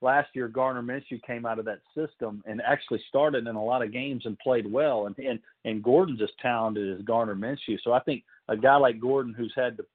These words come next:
put the whole game on his shoulders, he's thrown a lot of passes at, at Wazoo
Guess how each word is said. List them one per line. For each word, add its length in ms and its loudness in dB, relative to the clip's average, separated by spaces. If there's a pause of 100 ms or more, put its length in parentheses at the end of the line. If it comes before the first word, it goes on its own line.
(140)
put 140 -4
the 80 0
whole 200 0
game 320 -6
on 100 -4
his 120 -8 (100)
shoulders, 440 -2 (280)
he's 220 -4
thrown 340 -2
a 60 -2
lot 240 4
of 120 -2
passes 480 -2
at, 300 -8
at 120 -12
Wazoo 680 -4